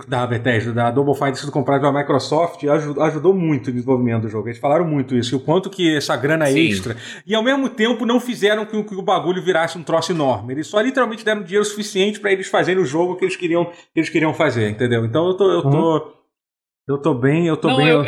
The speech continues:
Speaker 2: eu vi preview do jogo, assim, ele tá bem humilde no bom sentido, assim. Você vê que eles mantiveram um escopo razoável de, ah, lembra muito um,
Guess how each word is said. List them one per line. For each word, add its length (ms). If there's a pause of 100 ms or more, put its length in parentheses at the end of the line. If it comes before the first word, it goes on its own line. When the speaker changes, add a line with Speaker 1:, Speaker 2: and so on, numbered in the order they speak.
Speaker 2:
eu 60
vi 180
preview 500
do 120
jogo, 260
assim, 460
ele 260
tá 560
bem 140
humilde 460
no 100
bom 140
sentido, 380
assim. 260
Você 180
vê 200
que 140
eles 220
mantiveram 500
um 40
escopo 680 (680)
razoável 600
de, 100
ah, 180
lembra 460
muito 320
um, 360